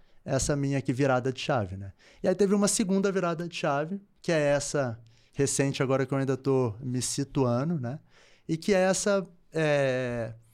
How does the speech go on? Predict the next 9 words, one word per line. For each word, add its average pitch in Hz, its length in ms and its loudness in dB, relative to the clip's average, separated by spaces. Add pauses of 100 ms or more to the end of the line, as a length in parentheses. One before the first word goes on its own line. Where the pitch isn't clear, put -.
(520)
é, - 120 -6
envolve 165 520 2
várias 208 340 0
coisas, 117 580 -4 (140)
né? - 160 -12
Envolve 127 680 -2
o 127 80 -8
ser 131 240 -4
fotógrafo, 160 1000 -4